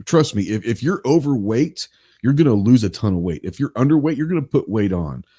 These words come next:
Um, I was, like, a hundred twenty, hundred twenty-five pounds when I went into the Marine Corps, into boot camp. And, um,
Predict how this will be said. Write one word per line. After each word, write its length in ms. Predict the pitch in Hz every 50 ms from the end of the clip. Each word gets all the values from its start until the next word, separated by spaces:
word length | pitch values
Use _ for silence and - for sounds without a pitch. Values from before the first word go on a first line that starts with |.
| _ _ _ _ _ _ -
Um, 420 | 90 98 95 95 95 92 90 80 -
I 100 | - 139
was, 120 | 196 185
like, 120 | 147 107 113
a 120 | 98 87
hundred 260 | 98 120 117 107 101 -
twenty, 320 | - - 110 110 107 104
hundred 200 | 104 107 107 95
twenty-five 480 | - 107 104 98 - 107 101 98 92 -
pounds 360 | - 95 95 95 92 90 -
when 120 | 87 87
I 40 | 87
went 180 | 87 87 87 87
into 140 | 85 85
the 60 | 82 80
Marine 260 | 80 82 85 85 82
Corps, 180 | - 78 - -
into 220 | 82 85 80 80
boot 220 | 76 85 92 73 -
camp. 320 | - 85 78 80 - -
And, 220 | 80 78 78 80 - _ _ _ _ _ _ _ _ _ -
um, 440 | 78 85 82 82 80 78 76 73